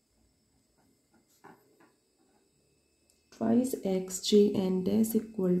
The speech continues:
to, ये cancel हो रहा है, ठीक है, और इनको ऐड करोगे तो ये term आएगी x into जे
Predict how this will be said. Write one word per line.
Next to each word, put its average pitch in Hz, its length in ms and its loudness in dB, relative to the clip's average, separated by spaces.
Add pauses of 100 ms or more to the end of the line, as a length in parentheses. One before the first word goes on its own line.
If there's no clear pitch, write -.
to, 220 100 6 (3500)
ये 233 180 2
cancel 220 440 4
हो 240 100 2
रहा 269 140 0
है, - 100 -6 (920)
ठीक - 160 -6
है, 285 80 -6 (180)
और - 220 -8
इनको 220 320 6
ऐड 214 240 0
करोगे 214 420 2 (800)
तो 220 60 -2 (100)
ये 233 200 6
term 202 300 2
आएगी 185 380 0 (440)
x 226 380 -2 (120)
into 208 480 2 (420)
जे 208 320 2